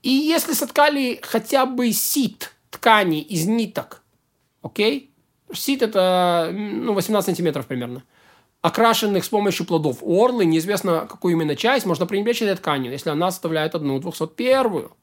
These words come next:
Если красители, изготовленные из плодов орлы, перемешались с разрешенными для использования красителями, можно пренебречь, коль скоро они составляют одну двухсот первую. Если разведенная в воде краска из плодов орлы перемешалась с разведенной в воде краской из, из разрешенных материалов, можно пренебречь, сколько они составляют, э,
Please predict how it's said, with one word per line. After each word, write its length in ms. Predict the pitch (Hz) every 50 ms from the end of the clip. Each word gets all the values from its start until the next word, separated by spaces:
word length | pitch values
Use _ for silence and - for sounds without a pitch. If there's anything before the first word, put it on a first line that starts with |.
| _ _ _ _ _ - - - _ _
Если 280 | - 208 240 - 302 247
красители, 760 | - 254 240 - - 285 254 - 262 254 233 226 214 202 196 196
изготовленные 420 | 180 196 190 185 226 226 226 220
из 60 | -
плодов 340 | - - 196 190 214 208 -
орлы, 240 | - 220 220 214 202
перемешались 540 | 185 202 180 175 170 - 220 208 202 196 180
с 40 |
разрешенными 680 | 202 175 170 175 160 - - 240 262 269 254 240 233 202
для 120 | 196 196
использования 380 | 180 - - 190 165 175 175 165
красителями, 340 | 170 151 156 165 165 156
можно 220 | 170 202 180 214 220
пренебречь, 680 | 220 233 240 247 240 254 262 277 277 262 220 170 -
коль 160 | - 160 139
скоро 280 | - - - 165 160 170
они 80 | 180
составляют 420 | 180 180 185 175 160 147 147 160 -
одну 200 | 170 170 151 147
двухсот 360 | 147 175 165 - 190 180 -
первую. 460 | - 254 254 254 226 196 - - - - _ _ _ _ _ - - - - - - -
Если 220 | - 190 185 247
разведенная 420 | 240 233 226 247 233 254 254 254 254
в 40 | 240
воде 180 | 240 233 240
краска 500 | 233 - 247 269 269 247 240 240 - -
из 100 | 175 -
плодов 280 | - 180 180 196 196 208
орлы 200 | 247 226 208 185
перемешалась 300 | 185 170 151 196 202 180
с 40 | -
разведенной 320 | - 180 170 196 202 190
в 20 | 180
воде 160 | 175 170 220
краской 480 | - - 208 220 254 294 254 - 262 220
из, 140 | 180 190
из 300 | 190 117 185 175 147 - 208
разрешенных 580 | 202 185 185 190 180 - 226 202 185 165 -
материалов, 420 | - 170 139 - 165 156 143 131 131
можно 240 | 139 147 131 170 175
пренебречь, 520 | - 190 208 220 220 247 294 294 247 -
сколько 200 | - - 156 151
они 80 | 151 147
составляют, 460 | 139 - 147 143 139 131 135 - -
э, 260 | - - - 139 135